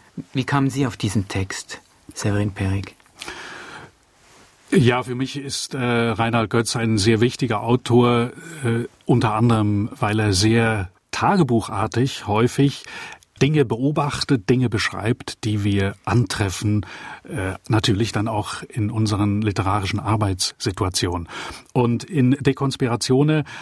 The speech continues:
Speaker 2: hat er eben auch viele, auch Lesungen beobachtet, hat aber auch seine eigene Autorenarbeit, Schreibarbeit sozusagen gespiegelt. Und, äh, man sieht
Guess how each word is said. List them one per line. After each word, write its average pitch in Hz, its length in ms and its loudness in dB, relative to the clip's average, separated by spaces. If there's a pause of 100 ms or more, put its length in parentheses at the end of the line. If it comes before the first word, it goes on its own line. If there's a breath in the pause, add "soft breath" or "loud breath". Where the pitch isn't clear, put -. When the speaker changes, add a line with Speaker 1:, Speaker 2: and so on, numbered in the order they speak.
(100)
Speaker 2:
hat 135 240 -4
er 135 240 -8
eben 131 260 0
auch 123 280 -2
viele, 139 520 2
auch - 160 -8
Lesungen 131 680 2
beobachtet, 120 720 0
hat 110 140 -2
aber 113 200 -2
auch - 240 -6
seine 107 260 -2
eigene 110 300 -2
Autorenarbeit, 113 800 -2
Schreibarbeit 113 640 -4 (300 loud breath)
sozusagen 110 560 0 (340 loud breath)
gespiegelt. 131 720 2 (240 loud breath)
Und, 113 300 0
äh, 110 160 -2
man 110 240 4
sieht 147 220 0